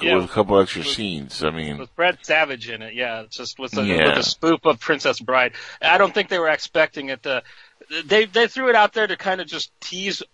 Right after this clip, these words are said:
Speaker 1: um, Aquaman fans, 'cause I don't think they actually
Speaker 2: Yeah.
Speaker 1: expected the movie to be as good as it was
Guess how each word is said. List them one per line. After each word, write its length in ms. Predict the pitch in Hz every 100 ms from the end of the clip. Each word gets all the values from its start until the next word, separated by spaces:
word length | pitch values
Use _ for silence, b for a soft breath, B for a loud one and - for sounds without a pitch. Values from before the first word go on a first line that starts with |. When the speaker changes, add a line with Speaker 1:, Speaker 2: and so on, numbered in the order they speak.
| -
Speaker 1:
um, 220 | 160 147 143
Aquaman 500 | 135 160 190 180 180
fans, 280 | 175 190 185
'cause 120 | -
I 80 | 139
don't 160 | 151 185
think 140 | 196
they 80 | 165
actually 140 | 160
Speaker 2:
Yeah. 140 | 98 82
Speaker 1:
expected 440 | - - 156 180
the 80 | 156
movie 220 | 160 170
to 100 | 151
be 140 | 127 165
as 160 | 139
good 240 | 113 147 170
as 100 | 170
it 100 | 165
was 280 | 175 180